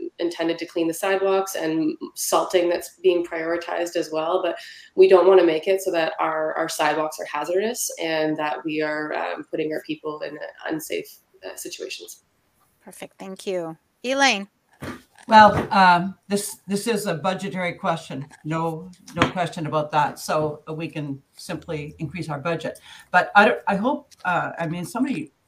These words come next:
Speaker 3: I forget it was Maurice or Ryan, mentioned the fact that it's been better in the last couple of years. One of the good things covid did for the world was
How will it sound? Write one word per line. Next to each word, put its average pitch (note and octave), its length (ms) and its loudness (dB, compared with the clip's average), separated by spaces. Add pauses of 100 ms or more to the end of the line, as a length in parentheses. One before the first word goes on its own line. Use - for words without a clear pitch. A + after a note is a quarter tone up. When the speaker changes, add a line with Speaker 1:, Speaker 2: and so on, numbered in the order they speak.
Speaker 3:
I E3+ 100 -6
forget F#3+ 300 -8
it D#3+ 60 -6
was D#3+ 120 -10
Maurice E3+ 420 -6
or D#3+ 80 -6
Ryan, F3 500 -4
mentioned F3 420 -4
the D3+ 60 -2
fact E3 380 -2
that D3+ 200 -4 (320)
it's C#3 140 -8
been D#3 180 -6
better G3 180 2
in E3+ 60 2
the D3+ 80 0
last D#3+ 340 0
couple D#3 220 -6
of C3 100 -8
years. F3+ 320 -6 (200)
One A#3 120 0
of C4 100 2
the G3 60 0
good G#3+ 260 -4
things E3 260 -4
covid E3 400 -6
did F#3+ 180 -8
for F3 100 -10
the D#3 100 -6
world D#3+ 440 -2 (300)
was F#3+ 560 0